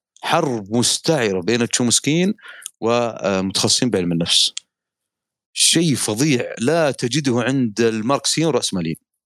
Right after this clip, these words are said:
وحتى أنها تصل إلى أخلاقيات، يعني، ليست ال-، وحتى تجد هذا في الثقافة العربية مثلًا الحديثة. الرافعي مثلًا والعقاد.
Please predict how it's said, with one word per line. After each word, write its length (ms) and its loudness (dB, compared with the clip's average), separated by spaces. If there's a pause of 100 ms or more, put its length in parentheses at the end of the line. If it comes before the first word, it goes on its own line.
(1080)
وحتى 520 0
أنها 260 2
تصل 340 0
إلى 240 2
أخلاقيات، 800 0
يعني، 280 -2 (180)
ليست 440 0
ال-، 200 2 (600)
وحتى 400 0
تجد 280 -2
هذا 200 0
في 80 -8
الثقافة 380 0
العربية 420 0
مثلًا 460 0
الحديثة. 460 -2 (600)
الرافعي 640 0
مثلًا 400 0
والعقاد. 800 0